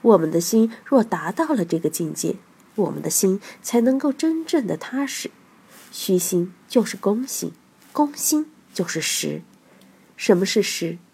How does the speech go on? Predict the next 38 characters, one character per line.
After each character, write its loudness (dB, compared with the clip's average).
一 4
心 0
不 -6
动， 0
不 6
为 6
万 -4
物 -4
所 -4
动， -6
我 4
心 -10
踏 -8
实。 -8
这 4
个 0
踏 -2
实 0
就 6
叫 -2
得 0
定， -2
这 2
个 0
得 -2
定 0
是 4
得 -4
大 -4
定， -2
不 4
是 2
指 -4
观 2
上 -4
的 -6
小 -6
定， 2